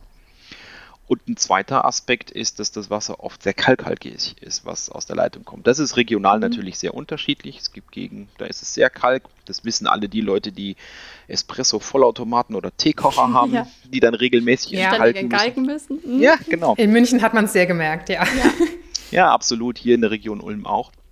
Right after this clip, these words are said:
Speaker 1: So, und wenn ich so ein kalkhaltiges Wasser habe, ist das auch nicht immer ideal. Und ein weiterer Aspekt ist, dass das Leitungswasser meist auch sehr kalt ist. So, und wenn ich jetzt im Sommer
Speaker 3: Ja.
Speaker 1: gieße und lasse das kalte Wasser aus der Leitung direkt auf meine Pflanzen los, dann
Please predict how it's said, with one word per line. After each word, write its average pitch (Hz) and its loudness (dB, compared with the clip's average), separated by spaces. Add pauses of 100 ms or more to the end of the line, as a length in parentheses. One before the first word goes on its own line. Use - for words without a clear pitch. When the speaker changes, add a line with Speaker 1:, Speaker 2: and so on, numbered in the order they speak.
(640)
Speaker 1:
So, 101 -6
und 98 -6
wenn 104 0
ich 107 -4
so 110 -4
ein 113 -8
kalkhaltiges 101 -2
Wasser 101 -4
habe, 113 -10 (360)
ist - -8
das 113 2
auch - 2
nicht 120 -12
immer 120 -10
ideal. 110 4 (340)
Und 117 -10
ein 104 -2
weiterer 90 2
Aspekt - 0
ist, - -10
dass 101 -10
das - -14
Leitungswasser 110 0 (280)
meist 85 -8
auch - -12
sehr - -12
kalt - 0
ist. - -10 (520)
So, 107 -6
und 90 -10
wenn 104 -2
ich 107 -4
jetzt 147 4
im 135 -10
Sommer 127 -2
Speaker 3:
Ja. 180 -2
Speaker 1:
gieße 185 -6
und - -16
lasse 117 0
das - -6
kalte - 2
Wasser 131 2
aus 117 2
der 90 2
Leitung 123 -6
direkt 113 -4
auf 107 -12
meine 101 -8
Pflanzen 104 -12
los, 90 -10
dann 98 -12